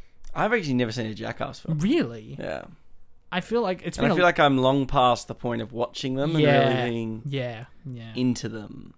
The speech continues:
Speaker 1: Like, they feel like something a twelve-year-old would have a lot of fun with.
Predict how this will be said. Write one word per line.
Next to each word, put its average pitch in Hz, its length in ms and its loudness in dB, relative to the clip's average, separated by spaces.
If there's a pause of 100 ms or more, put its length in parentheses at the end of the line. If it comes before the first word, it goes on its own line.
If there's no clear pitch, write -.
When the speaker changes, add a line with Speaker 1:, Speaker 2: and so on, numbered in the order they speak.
(320)
Speaker 1:
Like, 113 640 -10
they 123 100 -6
feel 135 180 0
like 127 160 2
something 120 300 -2
a 110 120 -2
twelve-year-old 110 920 -2
would 104 100 -14
have 113 140 -10
a 110 40 -10
lot 113 200 -8
of - 60 -16
fun 127 320 -4
with. 156 180 -6